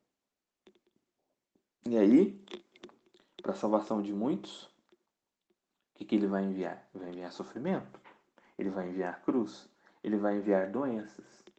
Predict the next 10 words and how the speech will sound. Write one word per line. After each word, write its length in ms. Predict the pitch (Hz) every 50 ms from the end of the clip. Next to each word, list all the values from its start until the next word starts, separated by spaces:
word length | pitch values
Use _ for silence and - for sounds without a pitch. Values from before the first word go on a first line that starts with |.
| _ _ _ _ _ _ _ _ _ _ _ _ _ _ _ _ _ _ _ _ _ _ _ _ _ _ _ _ _ _ -
As 100 | - -
pessoas 480 | - 123 - - 170 180 190 190 -
que 100 | - -
sabem, 540 | - - - - 120 113 107 110 107 107 104
então, 420 | 104 104 - 107 98 92 92 - - _ -
aceitar 800 | - 127 151 160 156 - - 143 120 - - 113 104 98 98 104
isso 280 | 107 104 - - - - - - _ _ _
de 100 | - 98
bom 200 | 98 95 92 90
grado, 460 | 90 90 92 98 107 110 98 98